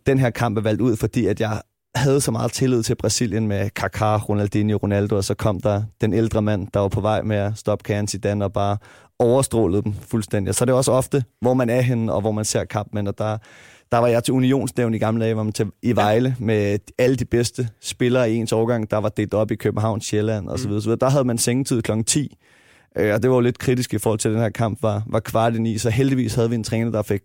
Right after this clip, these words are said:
Speaker 1: øh, snydt os ud og op i et sofarum, hvor vi kunne se den her kamp færdig, og jeg tror aldrig, jeg har haft så meget lyst til at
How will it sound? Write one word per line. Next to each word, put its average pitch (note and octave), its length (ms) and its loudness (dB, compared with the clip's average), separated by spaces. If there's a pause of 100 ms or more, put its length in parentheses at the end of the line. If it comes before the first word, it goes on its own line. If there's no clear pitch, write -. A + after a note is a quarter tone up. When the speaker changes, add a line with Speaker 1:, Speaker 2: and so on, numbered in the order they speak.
Speaker 1:
øh, F#2 300 0
snydt A#2+ 300 0
os A#2 180 0
ud C#3 220 2 (400)
og A2 100 2
op A#2 180 2
i B2 80 4
et G#2+ 100 0
sofarum, A#2 400 0
hvor A2 120 2
vi A2 100 0
kunne - 160 -4
se B2 180 0
den G#2 160 -2
her G#2+ 140 -2
kamp - 280 -4
færdig, G#2 440 0
og F2+ 160 0
jeg G#2+ 120 0
tror G#2+ 140 -2
aldrig, A2+ 180 2
jeg A2+ 80 2
har - 40 2
haft G#2 100 -4
så - 80 -2
meget G#2 180 0
lyst G#2+ 180 -4
til - 100 -6
at G2+ 100 -2